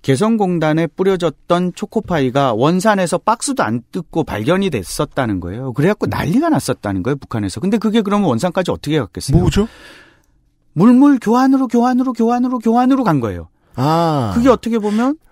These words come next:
Speaker 2: 이쪽 장마당에서 저쪽 장마당으로 무언가가 교환되면서 건너갔다?
Speaker 1: 그렇죠. 그럼 그게,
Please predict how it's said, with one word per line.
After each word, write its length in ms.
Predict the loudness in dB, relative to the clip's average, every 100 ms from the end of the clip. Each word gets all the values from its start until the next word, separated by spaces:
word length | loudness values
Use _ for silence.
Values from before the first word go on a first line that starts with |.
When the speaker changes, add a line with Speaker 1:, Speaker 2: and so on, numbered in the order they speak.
| -6
Speaker 2:
이쪽 400 | -4 2 2 4
장마당에서 600 | 4 4 4 2 0 -2
저쪽 380 | -2 0 0 2
장마당으로 580 | 2 4 4 4 2 0
무언가가 520 | 2 2 2 0 -2
교환되면서 540 | 2 2 2 0 -4 -2
건너갔다? 580 | 0 4 4 4 2 0
Speaker 1:
그렇죠. 420 | -4 -6 -6 -10 -12 _ _ 0
그럼 220 | 2 2 -4
그게, 400 | -6 0 0